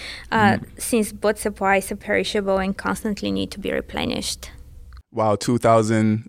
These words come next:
Speaker 2: donations daily. I didn't realize that we needed that many people, uh, to donate blood. Now, part of the emergency plan that may often be overlooked is the financial portion, saving before an emergency.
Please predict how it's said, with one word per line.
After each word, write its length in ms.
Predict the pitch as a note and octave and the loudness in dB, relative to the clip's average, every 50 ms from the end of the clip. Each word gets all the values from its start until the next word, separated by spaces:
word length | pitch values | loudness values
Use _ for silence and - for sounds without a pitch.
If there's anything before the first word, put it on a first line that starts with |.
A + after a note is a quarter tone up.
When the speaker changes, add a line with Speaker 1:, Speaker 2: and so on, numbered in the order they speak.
| - | -4
Speaker 2:
donations 680 | - A2+ G#2+ G#2 G#2 G#2 G#2+ A2 - - A2 G#2+ G#2+ G2+ | 0 2 4 4 4 4 4 2 2 2 2 2 2 2
daily. 420 | - - - G#2+ A2 A#2 A#2 G#2+ G#2 | 0 2 4 6 6 6 6 6 4
I 80 | G#2+ A2+ | 4 4
didn't 180 | G#2+ G#2 G#2 | 2 2 4
realize 400 | G#2 G#2+ G#2 G#2 G#2 G#2+ G#2+ G#2 | 4 4 4 4 4 2 0 0
that 260 | - G#2 G#2 - - - | 0 -2 -2 -2 -2 -2
we 160 | G#2+ G#2+ G#2 | 0 0 2
needed 400 | G2+ G#2 G2+ G2+ G2+ G2+ G2+ G#2 | 2 2 2 2 0 -2 -2 -2
that 380 | - G2+ G2+ G#2 G2+ G2 - | 0 2 4 4 4 2 0
many 340 | - G#2 G2 G2 G2+ G2+ G2 | 0 0 0 2 2 2 0
people, 560 | F#2+ - - G#2 G2 - G2 F#2+ F#2+ - - | -2 -2 -4 -4 -2 0 0 0 2 2 2
uh, 260 | F#2+ G2 G2+ A2 G#2+ G#2+ | 0 0 0 0 -2 -2
to 120 | - - | -2 -4
donate 440 | G2+ G2+ G#2 G2 G2 G2+ G#2 A2 - | -2 0 0 0 0 0 -2 -4 -4
blood. 340 | - G#2+ G#2 G#2 G2+ F#2 - - - - - - - - - | -2 2 2 4 4 2 0 -6 -20 -20 -20 -20 -20 -14 -4
Now, 200 | - A#2 B2 B2+ | 0 2 4 4
part 460 | A#2+ - - - - A#3 A3+ A#3 G#3 - | 2 0 -4 -2 0 2 4 4 2 2
of 400 | - C3+ C3 A#2+ A#2 A2 G#2 B2 | 2 4 4 6 6 4 2 2
the 100 | C3 A#2 | 2 2
emergency 500 | G#2+ A2 A#2+ B2 A#2 A2+ A2 - - A2 | 4 6 4 4 4 2 0 0 0 -2
plan 420 | - - - A2+ G2 F#2+ G2 G#2 | -2 -2 -2 0 2 2 2 0
that 160 | G2+ - G#2+ G2+ | 0 0 0 0
may 120 | G2 G2 | 0 0
often 440 | - - A2+ A#2+ - - - B2 A2+ | 2 4 2 2 2 0 0 0 2
be 120 | G2+ G2 F2 | 2 2 4
overlooked 680 | G2 G2+ F#2+ - G2+ G2+ G2 F#2+ G2+ G2+ - - - - | 4 2 2 2 0 0 2 2 2 0 -2 -4 -8 -2
is 160 | - G2+ G2 | -2 0 2
the 120 | G2 G2 F#2+ | 2 0 0
financial 640 | - - G2 G2+ G2+ G2+ G2 G2 G2 - - - | 2 0 0 2 4 2 2 2 0 -2 -2 -4
portion, 500 | - - - - - F#2+ - - - B2 | -4 -4 -4 -4 -4 -4 -2 -4 -6 -6
saving 680 | A#2 - - - - A2+ A2 A2 G#2 G#2 A2 G2+ G#2 G2+ | -4 -4 -2 0 2 4 4 4 4 2 2 2 2 0
before 500 | - G2+ G#2 - - - G#2 G2+ G2+ F#2+ | 0 -4 -8 -8 -6 -2 2 4 4 4
an 140 | - - - | 2 0 -2
emergency. 600 | - - G#2+ G#2 - - - - - - - | -2 0 0 -2 -2 -2 -4 -2 -2 -2 -4